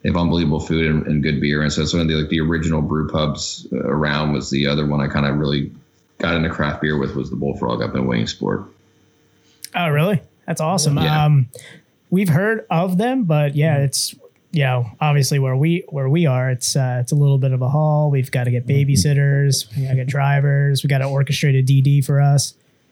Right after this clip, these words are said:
Speaker 1: Mm-hmm.
Speaker 2: <laughs> So, I mean, we definitely have to head out there.
Speaker 3: Yeah. Yeah. Central P A is a, uh, there, there's a lot of, uh, lot of good beer coming out of Central P A.
Speaker 1: Mm-hmm.
Speaker 2: Oh, yeah.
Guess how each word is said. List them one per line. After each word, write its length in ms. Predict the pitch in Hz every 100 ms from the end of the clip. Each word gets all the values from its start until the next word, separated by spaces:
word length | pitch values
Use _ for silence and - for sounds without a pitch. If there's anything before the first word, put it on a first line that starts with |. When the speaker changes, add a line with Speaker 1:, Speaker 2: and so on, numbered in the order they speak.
| _ _ -
Speaker 1:
Mm-hmm. 840 | 151 90 85 180 196 - 208 - -
Speaker 2:
<laughs> 40 | - _ - - -
So, 640 | - 165 143 143 143 139 139
I 80 | 147
mean, 160 | 156 143
we 80 | 190
definitely 300 | 156 147 127
have 120 | 123
to 80 | 131
head 160 | 127
out 200 | 123 123
there. 260 | 135 123 120
Speaker 3:
Yeah. 240 | 143 104 - _ _ _ _ _ _ _ _ -
Yeah. 220 | 120 113
Central 380 | - 135 139 170
P 220 | 147 143
A 260 | 127 127 117
is 180 | 107
a, 180 | 104 101
uh, 400 | 95 95 90 87 95 _ _ _ _ _ _ _ _ _ _ - 107
there, 200 | 120 120
there's 200 | 139 135
a 40 |
lot 260 | 151 143 139
of, 140 | 113
uh, 240 | 107 98 92
lot 220 | 110 127
of 80 | 120
good 180 | 113 87
beer 220 | 98 90
coming 240 | 95 92
out 160 | 90 87
of 80 | 87
Central 320 | 92 87 90
P 160 | 95
A. 100 | 87 92
Speaker 1:
Mm-hmm. 320 | 95 190 185
Speaker 2:
Oh, 120 | 151
yeah. 220 | 131 117